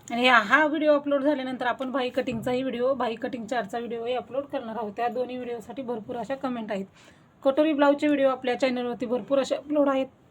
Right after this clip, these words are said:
नवीन पद्धतीचेही, साध्या पद्धतीचेही. तर चॅनलवरती जाऊन चॅनलला नक्की सबस्क्राईब करा, चॅनलवरती ते व्हिडिओ बघा, म्हणजे तुमच्या बरोबर लक्षात येईल. त्यानं-, त्यानंतर आपल्याला कटोरी ब्लाऊजचा चार्ट बघायचा आहे.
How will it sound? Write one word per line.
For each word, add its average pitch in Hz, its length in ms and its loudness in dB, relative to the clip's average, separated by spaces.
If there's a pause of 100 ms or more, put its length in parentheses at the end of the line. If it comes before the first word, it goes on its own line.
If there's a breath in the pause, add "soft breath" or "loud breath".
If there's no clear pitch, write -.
नवीन 269 260 4
पद्धतीचेही, 285 680 2
साध्या 269 320 2
पद्धतीचेही. 277 680 0 (840 soft breath)
तर 277 100 4 (580)
चॅनलवरती 285 540 2
जाऊन 277 300 2
चॅनलला 247 420 -4
नक्की 254 280 -4
सबस्क्राईब 269 480 -2
करा, 240 200 0
चॅनलवरती 240 680 -4
ते 269 60 -2
व्हिडिओ 240 260 -4
बघा, 226 260 -4
म्हणजे 220 220 -6
तुमच्या 233 260 -8
बरोबर 220 320 -6
लक्षात 226 300 -10
येईल. 214 220 -8
त्यानं-, 269 580 -4
त्यानंतर 269 340 0
आपल्याला 240 280 2
कटोरी 269 360 2
ब्लाऊजचा 254 320 0
चार्ट 269 260 2
बघायचा 233 360 -4
आहे. 220 120 -2